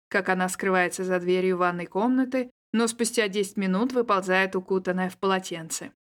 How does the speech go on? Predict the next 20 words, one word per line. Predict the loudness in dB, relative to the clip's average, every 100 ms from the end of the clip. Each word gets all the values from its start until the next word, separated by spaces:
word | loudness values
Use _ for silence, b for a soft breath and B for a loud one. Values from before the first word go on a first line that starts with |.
| _ _ _ _ -2
На | 0
носочках | 2 2 0 0 -2 0
она | 2 2
пробегает | 2 0 2 2 2
к | 0
кровати | 0 2 0 0 -2
за | -2
халатом | 0 2 2 2 0 0
и | 0 0
снова | 2 0 0
скрывается | -2 0 0 4 2 2 -2
за | 0 0
дверью. | -2 -4 -6 -10 -16 _ _ _ _ _ -14
Эта | -8 -6
девушка | -4 -4 -4 -8
стесняется | -10 -10 -8 -6 -6 -6 -6
меня | -6 -2 -2
до | -2
сих | -6 -10 -12
пор, | -8 -8 -10